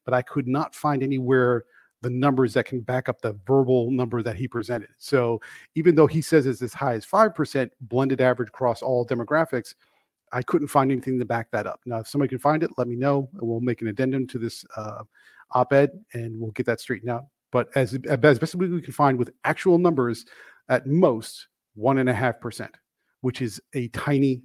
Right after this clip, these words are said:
tiny market. That means over ninety-eight percent of comic readers or fans who express interest in comics have no interest in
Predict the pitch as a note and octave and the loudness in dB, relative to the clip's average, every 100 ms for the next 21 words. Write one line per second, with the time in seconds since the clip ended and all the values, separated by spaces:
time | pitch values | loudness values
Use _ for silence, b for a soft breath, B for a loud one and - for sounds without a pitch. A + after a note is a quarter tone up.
0 | - C#3+ B2+ B2 A2+ A#2 A#2 - - B2+ | -8 -4 -2 -2 -4 -2 -2 -2 -4 -2
1 | C3 C3+ B2+ A2+ - _ D#3 D3+ A#2+ A2 | -2 -2 -2 -6 -10 _ 2 2 0 -4
2 | - _ _ _ A2 A#2 D3+ E3+ F3 - | -6 _ _ _ -6 2 2 2 -4 -2
3 | D#3+ D#3+ D#3+ - C#3 A#2+ A2+ _ - A#2+ | -2 -2 -6 -2 -2 -2 -6 _ -8 -6
4 | A#2+ G#2 - _ _ _ - D3 D3+ D#3 | -6 -10 -18 _ _ _ 0 2 4 0
5 | C3+ B2 C3 A2+ A2+ A#2 C#3+ C#3+ D3 C#3+ | -4 -2 -2 -2 -4 -4 0 2 2 2
6 | C3+ A#2+ - C3+ - D3+ D3 D3 C#3 C#3+ | -2 0 0 0 -2 -6 -4 -6 -2 -2
7 | A#2 G#2+ - B B B B2+ A2+ B2+ C#3 | -2 -8 -16 B B B -4 -2 2 4
8 | D3+ C#3+ C3+ C#3 B2+ - C3+ B2+ B2 A#2 | 4 0 0 -2 -4 -8 -6 -4 -4 -6